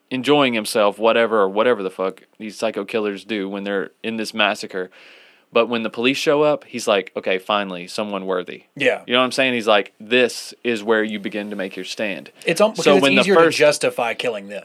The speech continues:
Speaker 1: That's what I'm saying. So the first officer on the scene, especially arriving alone, you have no chance. He can see three hundred sixty degrees,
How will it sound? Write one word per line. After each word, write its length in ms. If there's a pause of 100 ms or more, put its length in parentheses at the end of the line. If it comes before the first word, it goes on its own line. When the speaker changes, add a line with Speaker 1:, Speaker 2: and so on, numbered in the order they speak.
Speaker 1:
That's 160
what 100
I'm 80
saying. 360
So 120
the 120
first 280
officer 360
on 140
the 80
scene, 460
especially 480
arriving 460
alone, 380
you 100
have 320
no 140
chance. 580
He 160
can 160
see 240
three 240
hundred 300
sixty 340
degrees, 560